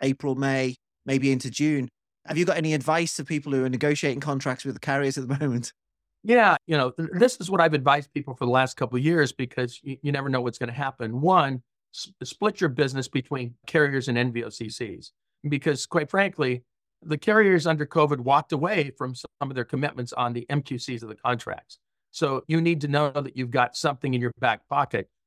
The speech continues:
Speaker 2: just to move things. I mean, I've talked to people this week that are willing to pay premiums to the West Coast just to make sure things are moving because everybody now is very nervous about what's gonna happen. Now,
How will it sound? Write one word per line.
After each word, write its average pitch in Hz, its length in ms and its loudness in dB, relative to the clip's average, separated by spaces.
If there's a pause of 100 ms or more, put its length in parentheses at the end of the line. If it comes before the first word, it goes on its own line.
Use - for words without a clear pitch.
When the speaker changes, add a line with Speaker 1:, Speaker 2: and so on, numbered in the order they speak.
(280)
Speaker 2:
just 151 220 -2
to 127 60 -4
move 143 260 4
things. 101 260 -4
I 127 40 -4
mean, 135 120 -2
I've 165 160 4
talked 160 240 0
to 143 60 -6
people 135 280 -2
this 117 180 -2
week 143 300 0 (520)
that 160 80 4
are 151 60 6
willing 175 280 4
to 147 60 -2
pay 151 180 4
premiums 143 760 0 (120)
to 147 100 0
the 127 100 0
West 143 300 0
Coast 127 600 0 (460)
just 170 220 0
to 185 60 2
make 170 180 2
sure 147 160 -4
things 143 260 0
are 120 60 -4
moving 127 380 0
because 117 420 -8
everybody 151 400 0
now 127 340 0 (320)
is 123 120 -8
very 131 180 2
nervous 127 340 -4
about 113 240 -4
what's 117 140 -6
gonna 107 200 -6
happen. 143 360 -4 (340)
Now, 135 340 2